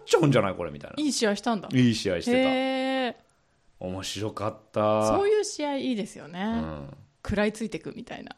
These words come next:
Speaker 1: うん。
Speaker 2: うん。
Speaker 1: やっぱり、まあ、でも、応援団がさ、
Speaker 2: うん。
Speaker 1: こう、サポーターがその場に、会場にね、
Speaker 2: うん。
Speaker 1: いればまたちょっと空気も違ったんですけど、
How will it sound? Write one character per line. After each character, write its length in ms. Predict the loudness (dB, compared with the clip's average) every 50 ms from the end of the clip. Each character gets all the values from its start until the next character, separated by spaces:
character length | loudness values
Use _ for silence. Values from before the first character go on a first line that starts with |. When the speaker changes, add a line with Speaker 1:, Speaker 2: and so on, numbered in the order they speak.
| _ -12
Speaker 1:
う 60 | -10
ん。 720 | -10 -8 -6 -6 -6 -6 -6 -4 -4 -4 -4 -4 -6 -6
Speaker 2:
う 40 | -4
ん。 20 |
Speaker 1:
や 100 | -2 -2
っ 40 | 2
ぱ 120 | 4 4 4
り、 260 | 4 2 -2 -4 -4
ま 200 | 0 0 0 0
あ、 40 | 0
で 100 | -2 -4
も、 180 | -6 -6 -8 -8 -10 -14 -12 -6
応 280 | -2 0 2 2 2 2
援 60 | 0 0 -4 -6 -6 -8 -10 -16 _ _ -20 -18 -16 -8 -2
団 240 | 0 0 0 0 -2
が 120 | -2 -2
さ、 280 | 0 0 0 0 -2 -4
Speaker 2:
う 40 | -4
ん。 140 | -4 -4 -4
Speaker 1:
こ 140 | -6 -10 -10
う、 40 | -12
サ 140 | -12 -10
ポ 220 | -6 -2 0 0 0
ー 40 | 2
タ 100 | 2 0
ー 80 | 0 -2
が 80 | -4
そ 100 | -4 -4
の 140 | -2 -2 0
場 100 | 0 -2
に、 80 | -2 -2
会 220 | -2 -2 -2 -2
場 140 | -2 -4 -6
に 100 | -6 -4
ね、 260 | -4 -6 -6 -8 -10 -6
Speaker 2:
う 40 | -4
ん。 260 | -2 0 0 0 2
Speaker 1:
い 60 | 2
れ 140 | 4 4 4
ば 120 | 4 2 0
ま 200 | 0 -2 -4 -4
た 160 | -6 -6 -2
ち 80 | -2 -2
ょ 40 | -2
っ 20 |
と 160 | -2 -4 -4
空 200 | -2 0 0 0
気 100 | 0 0
も 80 | -2 -2
違 220 | 0 2 2 2
っ 80 | 2 2
た 100 | 0 -2
ん 80 | 0
で 60 | -2 -4
す 80 | -4 -6
け 100 | -6 -4
ど、 240 | -4 -4 -4 -4